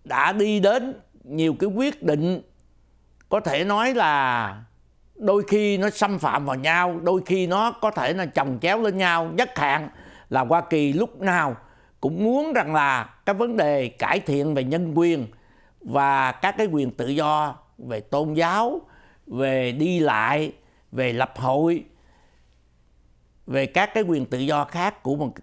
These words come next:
của một cái đất nước văn minh áp đặt ở Việt Nam trước khi mà Hoa Kỳ nâng cấp ngoại giao của mình. À, tuy nhiên thì một cái điều trái khuấy rằng là chúng ta thấy rằng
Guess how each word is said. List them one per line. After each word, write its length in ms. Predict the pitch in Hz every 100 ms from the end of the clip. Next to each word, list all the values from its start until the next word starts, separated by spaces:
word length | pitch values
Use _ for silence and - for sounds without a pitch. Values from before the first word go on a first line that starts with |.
| - _ _
của 220 | 120 135
một 280 | 165 127 -
cái 280 | 170 170 165
đất 220 | 156 180
nước 160 | 190 202
văn 200 | 170 151
minh 300 | 160 151 131 - _ _ _ _ _
áp 280 | - 226 254
đặt 160 | 165 - -
ở 140 | 147
Việt 200 | 151 143
Nam 340 | 156 147 143 127 - _
trước 220 | - 277 -
khi 240 | 190 196 170
mà 120 | 131
Hoa 220 | 120 139
Kỳ 280 | 139 131 113
nâng 200 | 131 156
cấp 260 | 170 - -
ngoại 160 | 127
giao 160 | 135 135
của 160 | 135
mình. 160 | 143 131 - _ - - - - -
À, 200 | - 139
tuy 240 | 139 220 240
nhiên 360 | 247 254 226 - _ _ _ _ _ - _ - -
thì 560 | 214 208 214 214 214
một 300 | 196 190 202
cái 80 | 269
điều 280 | 247 185 180
trái 200 | 247 285
khuấy 480 | 311 277 320 466 494 -
rằng 260 | 170 175
là 320 | 175 175 156 151
chúng 260 | - 240
ta 100 | 240
thấy 220 | 214 233
rằng 220 | 254 160